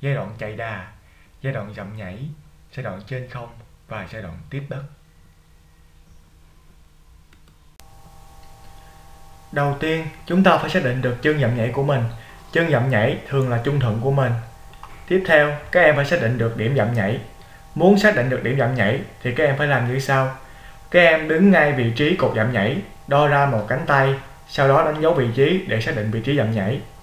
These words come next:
Khi đo đà, các em lưu ý một bước đà bằng hai bước đi bình thường của các em.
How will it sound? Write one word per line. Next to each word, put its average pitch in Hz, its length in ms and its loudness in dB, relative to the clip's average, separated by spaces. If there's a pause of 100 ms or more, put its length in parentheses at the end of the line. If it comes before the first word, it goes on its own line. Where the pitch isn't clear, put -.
(640)
Khi 170 160 2
đo 170 120 8
đà, 127 220 4
các 165 120 0
em 165 120 -2
lưu 151 160 4
ý 151 200 2 (260)
một 123 240 -2
bước 180 140 -2
đà 120 340 2
bằng 120 160 -2
hai 139 160 2
bước 156 180 0
đi 139 100 2
bình 117 140 -2
thường 113 160 0
của 117 100 -2
các - 140 -4
em. 135 220 0